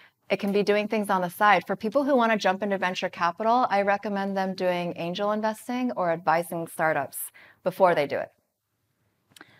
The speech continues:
Same thing with a bunch of careers, actually. It's like, don't go take a full-time banking job unless you've done an internship, 'cause you will have no idea what you're actually <laughs> signing up for.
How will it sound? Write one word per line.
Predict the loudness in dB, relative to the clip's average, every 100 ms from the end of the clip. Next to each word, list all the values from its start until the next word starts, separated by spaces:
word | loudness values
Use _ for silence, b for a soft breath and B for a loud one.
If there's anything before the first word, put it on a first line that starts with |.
| B B _
Same | 0 0 4
thing | 2
with | 2
a | 2
bunch | 2 2
of | 0
careers, | -2 -2 0
actually. | -2 -4 -4
It's | -4
like, | -4 2
don't | 2 4
go | 2
take | 2 0 -2
a |
full-time | 0 0 0 -6 -2
banking | -4 -2 -6
job | 2 4 4 2
unless | -4 -6
you've | -8 -4
done | -2
an | -2
internship, | -6 -8 -8 -10 -6 -6 -6
'cause | -8 -4
you | -4
will | -4
have | -4
no | -4 -4
idea | -2 -2 -2
what | 0
you're |
actually | 0 0 -4
<laughs> | -2
signing | 2 2 2
up | -2
for. | -4 -10